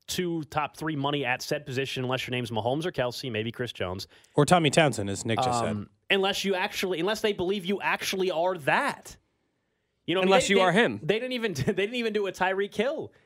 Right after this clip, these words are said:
Speaker 1: And Tyreek Hill is a top three, top four receiver in football, and they weren't willing to do that for him. And so if you're Orlando Brown Junior and you are in that eight to ten range of tackles in football, I think that's a pretty fair number.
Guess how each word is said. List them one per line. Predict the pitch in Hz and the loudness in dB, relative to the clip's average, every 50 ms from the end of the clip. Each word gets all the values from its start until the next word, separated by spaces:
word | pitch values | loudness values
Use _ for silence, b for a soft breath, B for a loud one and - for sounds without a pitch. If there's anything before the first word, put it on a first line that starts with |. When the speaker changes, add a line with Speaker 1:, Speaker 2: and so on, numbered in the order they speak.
| b | b
Speaker 1:
And | - 175 | -4 0
Tyreek | - 220 226 233 226 202 175 - | 2 2 2 2 0 -2 -2 0
Hill | 247 269 240 | 0 2 2
is | 254 330 302 | 0 0 0
a | 269 190 | -4 -2
top | 160 185 160 143 - | 0 0 0 0 -2
three, | - 147 147 139 123 | -4 -2 -2 -2 0
top | - 156 143 - | 0 0 -2 0
four | - 147 139 127 | -2 -2 -2 -2
receiver | 131 120 - 139 127 110 123 | -2 -2 -2 -4 -2 -2 -2
in | 113 107 | -4 -2
football, | - 123 101 117 113 104 B B B B | -2 -2 0 0 0 0 B B B B
and | - 160 165 | -6 -2 0
they | 180 196 | 0 0
weren't | 185 185 180 170 151 | 0 0 -2 -2 -2
willing | 156 147 147 143 | -2 0 0 -2
to | 135 127 | -2 -2
do | 120 131 | -2 0
that | 127 127 117 - | 0 0 -2 -2
for | - - 131 123 117 | -6 -6 -4 -4 -2
him. | 104 117 113 90 - - - - _ _ _ _ _ _ _ _ _ | 0 -2 -2 -2 -4 -10 -20 -20 _ _ _ _ _ _ _ _ _
And | 131 185 180 160 156 139 | 0 0 0 0 -2 -4
so | - - 165 156 151 147 143 139 135 131 120 - - _ _ _ _ _ _ _ _ _ _ _ _ _ _ _ _ _ _ _ _ _ _ _ _ _ _ _ _ _ _ _ _ _ | -2 0 0 0 0 0 0 0 0 -2 -2 -4 -8 _ _ _ _ _ _ _ _ _ _ _ _ _ _ _ _ _ _ _ _ _ _ _ _ _ _ _ _ _ _ _ _ _
if | 180 170 | -2 0
you're | 170 208 | 0 0
Orlando | 220 208 190 185 | 0 0 0 2
Brown | 170 175 165 160 | 2 0 0 2
Junior | 127 151 175 156 127 113 107 110 - _ | 0 0 0 0 0 -2 -2 -4 -4 _
and | - 151 147 | -2 0 0
you | 147 151 165 165 151 | 0 0 0 0 0
are | 143 135 135 131 127 123 120 117 - _ _ _ _ _ | 0 0 0 0 0 -2 -4 -6 -12 _ _ _ _ _
in | _ - 147 143 | _ -4 0 0
that | 147 143 - - | 0 0 -2 -4
eight | - 117 139 143 | -6 -6 -6 -4
to | - 151 | -4 -6
ten | 131 - 156 151 143 | -2 -2 -2 -2 0
range | 131 127 123 123 120 113 | -2 -2 0 0 0 -2
of | 113 107 104 | -4 -6 -4
tackles | - 131 120 123 - 127 113 113 | -4 -2 -2 0 -2 -2 -2 -2
in | 110 | -4
football, | 101 - 98 87 - 90 90 104 127 | -4 -4 -8 -6 -4 -4 -4 -2 -4
I | - | -4
think | - 120 95 | -6 -6 -8
that's | - 92 - | -8 -10 -10
a | - | -8
pretty | - 113 107 107 | -10 -8 -8 -6
fair | - - 117 139 | -6 -4 -4 -2
number. | 135 101 95 92 92 92 113 | -2 -4 -6 -6 -6 -8 -8